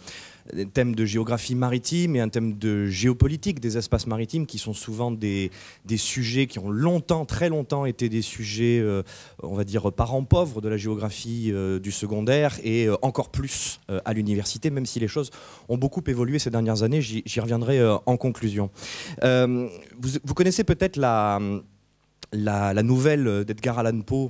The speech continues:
euh, La lettre volée. Euh, vous savez, cette nouvelle où, euh, euh, on cherche une lettre partout dans une maison, on,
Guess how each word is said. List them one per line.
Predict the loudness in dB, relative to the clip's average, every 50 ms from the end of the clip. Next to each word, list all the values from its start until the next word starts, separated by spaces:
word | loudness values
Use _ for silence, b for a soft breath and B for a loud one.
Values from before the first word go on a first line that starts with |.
| -6 -6 -6
euh, | -4 -2 -2 -2 -2 -2 -2 -4 -4 -2
La | -2
lettre | 0 -2 -2 -2 -4 -2
volée. | -2 0 2 2 0 -2 B B B B B B B B -2
Euh, | -2 -2
vous | -2
savez, | 0 0 2 2 2
cette | 2 2 0 -2 0 0
nouvelle | 0 0 2 2 4 4 4 4 4 4
où, | 4 4 4 4
euh, | 2 2 2 0 -2 B B B B B -6
euh, | -4 -2 0 0 0 0 0 -2 -2 -2
on | -2 -4
cherche | -2 0 0 0 0 0 -2
une | -2 0 0
lettre | 0 0 0 -4 -6 -6
partout | -4 -4 -2 -2 -2 -4 -4 -4
dans | -4 -2
une | -2 0 2
maison, | 2 2 2 2 2 0
on, | 0 0 0 0 0 0 0 0 0 -2